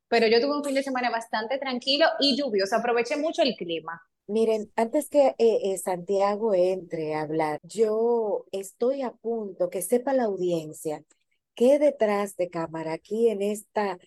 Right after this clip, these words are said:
Speaker 2: en este espacio,
Speaker 1: Ay, Dios mío, ¿qué tú
Speaker 2: estoy
Speaker 1: vas a
Speaker 2: a
Speaker 1: decir?
Speaker 2: punto,
Speaker 1: No di-, ay, no
Speaker 2: estoy
Speaker 1: divulgues.
Speaker 2: a punto de hacer mi primera crisis de celos con
Speaker 1: ¡Ah!
Speaker 2: mi querido Santiago Sicar, que como todo el mundo sabe,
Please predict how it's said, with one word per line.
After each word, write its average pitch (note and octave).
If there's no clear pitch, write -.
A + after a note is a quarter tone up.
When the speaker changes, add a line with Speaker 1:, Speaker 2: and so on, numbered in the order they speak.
Speaker 2:
en F#3+
este A3+
espacio, E3
Speaker 1:
Ay, G#3+
Dios A3+
mío, A#3+
¿qué B3+
tú C4
Speaker 2:
estoy -
Speaker 1:
vas -
a -
Speaker 2:
a -
Speaker 1:
decir? F4+
Speaker 2:
punto, B3+
Speaker 1:
No B3
di-, G#3
ay, C4
no B3
Speaker 2:
estoy A#3
Speaker 1:
divulgues. C#4+
Speaker 2:
a G#3+
punto C#4
de A#3+
hacer A3
mi G3+
primera F#3+
crisis G#3
de E3
celos C4
con C5
Speaker 1:
¡Ah! B4+
Speaker 2:
mi B3+
querido A3
Santiago G3+
Sicar, E3+
que A#3+
como C4
todo D4
el C#4+
mundo C4
sabe, E3+